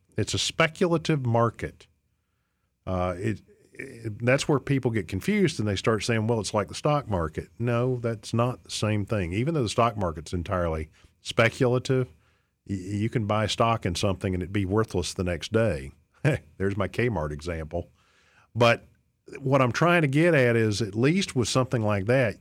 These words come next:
you're buying into maybe a company or something that a company owns. I-, it's, it's driven by an idea behind it. Here, the only idea behind it is, is a form of currency,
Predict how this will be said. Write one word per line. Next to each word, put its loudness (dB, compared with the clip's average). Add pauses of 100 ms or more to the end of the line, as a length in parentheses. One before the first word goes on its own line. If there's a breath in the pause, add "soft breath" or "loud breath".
(220)
you're 2
buying 2
into 0
maybe 2
a -2
company 0 (400 soft breath)
or 2
something 0
that 0
a -4
company 0
owns. 0 (600)
I-, 2
it's, 0
it's -2
driven 4
by 2
an -2 (300)
idea 4
behind 0
it. -10 (480)
Here, 4
the 4
only 4
idea 4
behind 2
it 2
is, 2 (640)
is 4
a 2
form 0
of -4
currency, -2